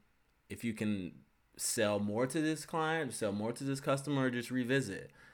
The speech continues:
And so after recen-, recency is frequency. And so how often has your customer purchased? Um, and after that, which customers have repeatedly bought things from you?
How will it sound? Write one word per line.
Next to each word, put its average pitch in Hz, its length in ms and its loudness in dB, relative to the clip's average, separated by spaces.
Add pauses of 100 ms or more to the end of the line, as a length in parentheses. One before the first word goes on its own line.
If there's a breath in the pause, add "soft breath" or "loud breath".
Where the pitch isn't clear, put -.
(340 loud breath)
And 104 100 -4
so 104 520 4 (920)
after 127 240 6
recen-, 139 460 4
recency 120 640 0
is 90 160 -2
frequency. 101 920 -2
And 92 120 -6
so 98 440 0 (340 loud breath)
how 117 240 2
often 117 460 6
has 101 240 2
your 92 320 -2 (160)
customer 95 440 -4
purchased? - 720 -4 (400 soft breath)
Um, 95 240 -4
and 101 100 0
after 110 220 2
that, 117 220 6
which 117 180 2
customers 110 400 2
have 107 160 2
repeatedly 98 580 2
bought 90 300 -4
things 82 220 -6
from 82 260 -8
you? 78 140 -12